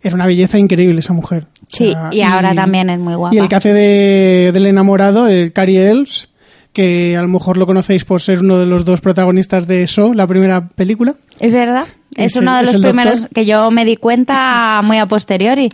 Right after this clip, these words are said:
Speaker 1: Y que
Speaker 2: Que dije,
Speaker 1: sale en
Speaker 2: "Este
Speaker 1: una
Speaker 2: chico me suena".
Speaker 1: película de la que hablamos hace un año y poco, yo creo, porque es en La Reina de España, que hacía
Speaker 2: Sí.
Speaker 1: del actor y, actor americano.
Speaker 2: El actor, el galán.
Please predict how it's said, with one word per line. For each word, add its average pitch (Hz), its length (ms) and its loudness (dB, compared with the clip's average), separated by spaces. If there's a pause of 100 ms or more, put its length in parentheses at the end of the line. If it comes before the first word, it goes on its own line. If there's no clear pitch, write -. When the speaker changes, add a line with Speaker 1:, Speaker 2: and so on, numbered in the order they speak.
(160)
Speaker 1:
Y 254 140 2
que 233 60 -2
Speaker 2:
Que - 80 0
dije, 294 80 0
Speaker 1:
sale 220 240 2
en 226 80 4
Speaker 2:
"Este 220 120 2
Speaker 1:
una - 20 0
Speaker 2:
chico 214 60 0
me 220 180 2
suena". 226 360 2
Speaker 1:
película 233 100 -4
de 185 140 0
la 180 120 -2
que 180 100 -4
hablamos 185 760 0 (760)
hace 196 260 0
un 190 120 4
año 175 1300 0
y 175 300 -2
poco, 233 440 0
yo 202 160 0
creo, 240 540 0
porque 196 240 -2
es 180 160 -2
en 190 160 2
La 180 100 0
Reina 202 220 2
de 202 60 2
España, 247 500 2 (140)
que 190 100 -2
hacía 175 180 -2
Speaker 2:
Sí. 170 60 0
Speaker 1:
del 202 220 2
actor 160 580 -6
y, 170 160 -4
actor 165 420 -8
americano. 170 400 -2 (260)
Speaker 2:
El 202 380 0
actor, 202 540 -2
el 196 120 -2
galán. 208 420 -2